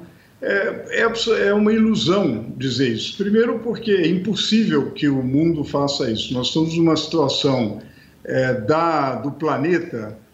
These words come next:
onde nós estamos, eu costumo, é, a gente fala no livro, eu, o Arthur Vilela, o meu coautor,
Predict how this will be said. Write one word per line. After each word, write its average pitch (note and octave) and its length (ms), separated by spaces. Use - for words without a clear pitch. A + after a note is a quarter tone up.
onde D#3 380
nós D#3+ 400
estamos, E3 680
eu C#3+ 200
costumo, C#3+ 800
é, B2+ 460
a B2+ 40
gente C#3 400
fala D3 340
no C3 120
livro, C3 360
eu, C#3+ 280
o B2 60
Arthur B2+ 400
Vilela, C3 460
o B2 80
meu A#2 140
coautor, B2+ 800